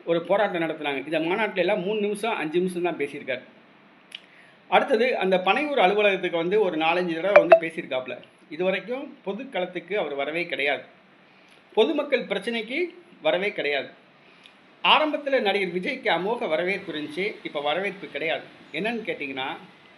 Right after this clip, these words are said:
மக்களுடைய பிரச்சனைகளை தீர்ப்பவன் தான்,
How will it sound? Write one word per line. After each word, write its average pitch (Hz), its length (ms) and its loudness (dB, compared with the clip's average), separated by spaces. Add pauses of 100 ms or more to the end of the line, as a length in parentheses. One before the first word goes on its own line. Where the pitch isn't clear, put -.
(320)
மக்களுடைய 285 580 -2
பிரச்சனைகளை 247 640 0
தீர்ப்பவன் 202 480 -2
தான், 180 220 0